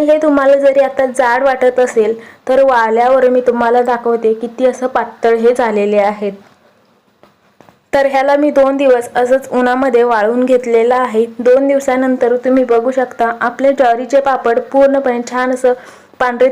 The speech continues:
तीळ वगैरे तुम्हाला दिसत असेल, खूप छान असं दिसत आहेत, म्हणून मी ह्याच्यामध्ये पांढरे तीळ तो जास्त घातलेला आहे. तर आता सगळे पापड वाळलेले आहेत, तर एका भांडीमध्ये काढून घेऊयात.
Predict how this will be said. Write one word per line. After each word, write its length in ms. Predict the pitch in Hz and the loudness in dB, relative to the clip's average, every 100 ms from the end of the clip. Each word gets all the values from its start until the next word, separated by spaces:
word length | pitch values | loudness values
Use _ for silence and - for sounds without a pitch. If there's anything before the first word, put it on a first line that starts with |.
| 262 | 2
तीळ 160 | 269 277 | 2 2
वगैरे 300 | 262 254 254 | 2 2 2
तुम्हाला 360 | 262 254 247 | 0 0 0
दिसत 400 | 240 247 262 262 | -2 -2 -2 2
असेल, 340 | 269 262 233 233 | 2 2 0 0
खूप 300 | - 277 277 | 0 0 -2
छान 220 | 240 254 254 | -6 -4 -2
असं 220 | 254 254 | -2 0
दिसत 360 | 247 247 233 | -2 -2 -2
आहेत, 300 | 240 233 208 233 - - - - - | -2 -2 -2 -4 -8 -20 -20 -20 -12
म्हणून 300 | - 240 254 | -4 0 2
मी 140 | 277 294 | 2 2
ह्याच्यामध्ये 500 | 262 254 254 240 247 | 2 0 0 0 0
पांढरे 400 | 233 226 226 247 | -2 -4 0 0
तीळ 240 | 247 233 240 | 2 0 2
तो 80 | 254 | 2
जास्त 400 | 247 233 233 - | 2 -2 -4 -2
घातलेला 540 | 247 233 220 220 220 | 0 0 0 0 0
आहे. 280 | 220 208 214 202 - - _ _ _ _ _ _ _ _ _ _ _ _ _ | 0 -2 -4 -6 -12 -20 _ _ _ _ _ _ _ _ _ _ _ _ _
तर 140 | 240 233 | -2 -2
आता 300 | - 247 262 | -2 -2 -2
सगळे 400 | 294 247 240 269 | 0 2 2 2
पापड 400 | 277 262 226 226 | 0 -2 -2 -2
वाळलेले 500 | 247 240 226 240 262 | -2 -2 0 2 2
आहेत, 300 | 277 254 226 240 - | 0 -2 -4 -4 -2
तर 100 | 262 | -2
एका 320 | - 240 262 | -2 -2 0
भांडीमध्ये 640 | 262 247 233 269 285 240 247 | 0 0 0 2 2 0 0
काढून 440 | 254 226 226 240 | 0 0 0 0
घेऊयात. 520 | 247 233 208 196 190 | 0 0 2 0 -2